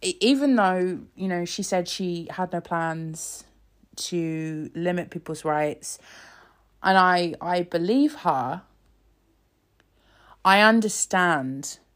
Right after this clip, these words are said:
I very much understand that some other people would struggle to believe that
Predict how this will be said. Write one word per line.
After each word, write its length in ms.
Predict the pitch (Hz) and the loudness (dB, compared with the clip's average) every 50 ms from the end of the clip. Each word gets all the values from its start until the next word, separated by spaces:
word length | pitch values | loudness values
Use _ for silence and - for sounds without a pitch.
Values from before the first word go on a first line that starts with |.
| _ _ _ _ _ _ _ _ _ _ _ _ _ _ _ _ | _ _ _ _ _ _ _ _ _ _ _ _ _ _ _ _
I 140 | - 180 180 | 4 4 4
very 380 | 185 175 180 196 202 214 220 220 | 4 4 2 4 4 4 4 2
much 280 | 208 202 185 - - - | 2 2 0 -2 -4 -6
understand 960 | 180 180 185 185 180 - - - - 180 170 160 147 139 143 143 147 151 - - _ _ _ _ _ _ _ _ _ _ _ _ _ _ _ | -4 -2 -2 -2 -4 -6 -8 -6 -4 -4 -2 -2 -4 -6 -8 -10 -12 -14 -16 -20 _ _ _ _ _ _ _ _ _ _ _ _ _ _ _
that 520 | - 180 165 175 170 160 156 147 143 - - _ _ _ _ _ _ _ - _ _ _ _ _ _ _ _ - | -12 -8 -2 0 0 2 2 0 -2 -6 -10 _ _ _ _ _ _ _ -20 _ _ _ _ _ _ _ _ -10
some 280 | - - - 220 202 196 | -4 2 4 4 6 6
other 140 | 185 175 175 | 4 2 0
people 280 | 160 175 170 - 156 | -2 -6 -6 -6 -6
would 120 | 151 156 - | -8 -8 -8
struggle 360 | - - 170 160 151 151 151 | -4 -2 -2 0 0 -2 -4
to 100 | 147 151 | -4 -8
believe 300 | - 143 143 139 139 135 | -12 -10 -10 -10 -12 -12
that 280 | - - 120 113 - | -14 -14 -14 -14 -16